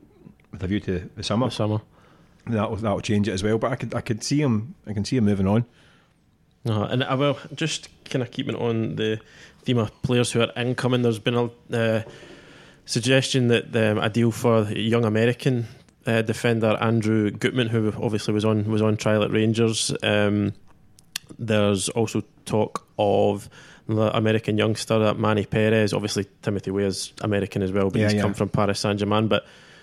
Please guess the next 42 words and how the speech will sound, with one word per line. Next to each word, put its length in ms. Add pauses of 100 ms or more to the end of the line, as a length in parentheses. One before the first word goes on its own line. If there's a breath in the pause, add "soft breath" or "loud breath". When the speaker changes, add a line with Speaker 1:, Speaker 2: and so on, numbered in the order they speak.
(200 loud breath)
Speaker 2:
with 200 (220)
those, 460
those 240
two 160
in 100
particular, 480
Gutman 380
and 160
Perez, 380
is 100
this, 240 (340)
does 100
this 200
look 100
like 140
Celtic 380
are 80
maybe 200
trying 260
to 120 (720)
tap 240
into 200
the, 300
the 120
market 540
over 280 (140)
in 60
America 440
in 120
terms 280
of, 180
you 80
know, 80
bringing 260
in 100
these 200
young 280 (120)
project 500
players, 360
or 120
is 60
that? 240